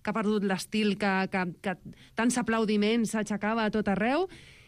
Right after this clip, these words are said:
I ens sentim orfes de, d'aquell Barça que tant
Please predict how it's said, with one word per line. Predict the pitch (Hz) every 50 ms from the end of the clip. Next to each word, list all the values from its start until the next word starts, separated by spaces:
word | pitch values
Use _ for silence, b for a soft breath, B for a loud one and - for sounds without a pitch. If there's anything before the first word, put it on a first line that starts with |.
| B B
I | - 220 208 202 190 190 190 185 185 185 185 185
ens | 190 196 202 -
sentim | 220 208 202 - 220 240 247 233
orfes | 226 240 247 - 311 285 233 190
de, | 214 196 190
d'aquell | 202 190 - 220 226 196
Barça | 196 202 208 - 262 247 226
que | 208
tant | 170 208 202 202 208 208 208 202 202